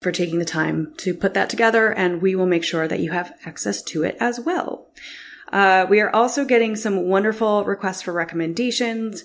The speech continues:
Um, as a reminder, if you send us any requests for recommendations by Monday, November eleventh,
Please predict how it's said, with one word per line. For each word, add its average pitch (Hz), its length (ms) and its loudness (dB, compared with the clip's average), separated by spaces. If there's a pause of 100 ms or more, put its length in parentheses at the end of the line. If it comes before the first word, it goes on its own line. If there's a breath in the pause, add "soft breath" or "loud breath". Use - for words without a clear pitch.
(340 loud breath)
Um, 170 480 2
as 180 180 2
a 185 80 -2
reminder, 190 540 2
if 220 160 -4
you 214 80 -2
send 208 280 0
us 202 200 0
any 208 260 0
requests 226 360 -2
for 220 100 -4
recommendations 202 840 -2
by 170 280 0
Monday, 175 520 4
November 175 380 2
eleventh, 165 600 2